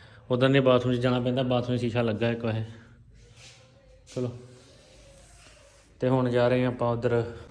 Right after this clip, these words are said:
ਰਾਤ ਹਰ ਫਤਿਹ ਥੋੜ੍ਹਾ ਪਰੇਸ਼ਾਨ ਰਿਹਾ, ਮੈਂ ਕਿਹਾ ਧੌਣ ਨੂੰ ਵੱਲ ਜਿਹਾ ਪਿਆ।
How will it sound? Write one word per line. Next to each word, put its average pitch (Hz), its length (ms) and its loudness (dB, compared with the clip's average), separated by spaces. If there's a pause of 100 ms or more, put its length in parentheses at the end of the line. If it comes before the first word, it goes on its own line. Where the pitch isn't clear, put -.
(120)
ਰਾਤ 135 320 0 (1200)
ਹਰ 127 120 -8
ਫਤਿਹ 131 240 -10
ਥੋੜ੍ਹਾ 131 200 -4
ਪਰੇਸ਼ਾਨ 123 440 -6
ਰਿਹਾ, 131 120 -2
ਮੈਂ 135 120 -6
ਕਿਹਾ 143 120 -4
ਧੌਣ 156 240 -2
ਨੂੰ 123 100 -4
ਵੱਲ 123 180 -2
ਜਿਹਾ 135 140 -2
ਪਿਆ। 127 380 0